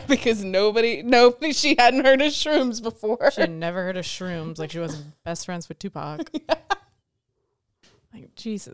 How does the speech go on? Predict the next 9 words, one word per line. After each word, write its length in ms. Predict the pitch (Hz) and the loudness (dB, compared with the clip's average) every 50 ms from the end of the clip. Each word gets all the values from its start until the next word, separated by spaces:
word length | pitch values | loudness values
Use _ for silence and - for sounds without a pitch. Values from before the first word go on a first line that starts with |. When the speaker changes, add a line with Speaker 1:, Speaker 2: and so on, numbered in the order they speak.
| _ 190 | _ -12
Speaker 2:
who, 80 | 202 - | -12 -8
the, 220 | 185 185 175 143 - - 165 | -4 -2 -2 -2 -4 -6 -6
who 100 | 190 185 | -4 -6
apparently 380 | 175 - 170 175 196 196 190 | -4 -4 -4 -4 -4 -4 -2
had 140 | 190 196 - | -2 -2 -2
alopecia 600 | - - 180 190 180 - - 196 - - 175 165 | -2 -2 -4 -4 -4 -6 -8 -8 -6 -6 -6 -6
just 200 | 160 - 175 - | -6 -8 -8 -6
like 120 | 202 185 - | -8 -8 -8
her. 320 | 175 185 180 170 165 175 | -8 -8 -8 -8 -10 -14